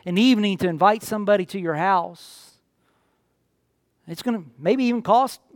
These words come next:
some money, all right? If you invite somebody over to your home, don't have, you know, ramen noodles and peanut butter and jelly sandwiches. <laughs> Hey, you know, hey, fix something good for 'em. It may cost you a little bit of money.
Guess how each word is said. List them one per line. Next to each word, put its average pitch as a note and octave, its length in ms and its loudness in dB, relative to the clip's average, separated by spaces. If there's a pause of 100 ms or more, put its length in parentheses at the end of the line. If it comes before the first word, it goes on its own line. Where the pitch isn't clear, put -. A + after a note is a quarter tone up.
(140)
some F3 200 -8
money, F3+ 360 0
all E3+ 80 -6
right? A#3+ 140 0
If F3+ 80 -8
you G3 80 -10
invite G#3 240 2
somebody A3 260 0
over F#3 120 0
to D#3+ 40 -6
your D#3+ 120 0
home, G#3 240 0
don't G#3+ 180 -2
have, G#3+ 300 0
you F#3 60 -10
know, D#3+ 100 -4
ramen F#3 320 0
noodles G3 280 -4
and C#3+ 80 -10
peanut F#3 240 -6
butter F3 160 0
and D3 80 -6
jelly D3+ 240 -2
sandwiches. E3+ 640 -6
<laughs> - 40 -10
Hey, G#3+ 240 4 (260)
you F3+ 60 -2
know, G3+ 160 8
hey, G3+ 180 6 (220)
fix - 240 -2
something G#3 240 0
good A3+ 280 6
for F#3 280 2
'em. C3+ 60 -6
It - 340 -20
may D#4+ 120 2
cost A#3+ 380 4
you B3 80 2
a - 20 6
little A3 220 4
bit G3+ 180 0
of F#3 60 0
money. G3 460 -4